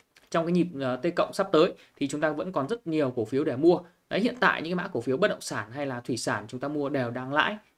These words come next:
Đấy, đều đang lãi anh chị nhá, kể cả D C M chúng ta cũng đã, đã chốt rồi, đã chốt giá cao ngày hôm qua và lại lợi nhuận khoảng tầm mười phần trăm. Rình đỏ vẫn có thể là mua lại được,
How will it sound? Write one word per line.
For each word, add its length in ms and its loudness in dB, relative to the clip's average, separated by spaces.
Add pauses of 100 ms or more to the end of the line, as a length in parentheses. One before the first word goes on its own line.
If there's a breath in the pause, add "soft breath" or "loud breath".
(220)
Đấy, 240 -2
đều 180 6
đang 160 2
lãi 160 0
anh 140 -4
chị 100 -2
nhá, 200 -2
kể 100 0
cả 240 -2 (180)
D 60 -2 (160)
C 120 4
M 60 4 (460 loud breath)
chúng 120 -6
ta 100 2
cũng 180 -8
đã, 180 -2 (160)
đã 160 -2
chốt 300 0
rồi, 180 -6
đã 160 -6
chốt 300 -2 (460)
giá 260 -4
cao 360 2
ngày 120 -4
hôm 100 -6
qua 260 -2
và 160 -8
lại 200 -6
lợi 180 -6
nhuận 180 -8
khoảng 160 -12
tầm 180 -6
mười 120 -4
phần 120 -6
trăm. 180 -2 (320 soft breath)
Rình 200 10
đỏ 200 8
vẫn 140 -4
có 80 0
thể 120 0
là 60 0
mua 140 2
lại 180 2
được, 260 6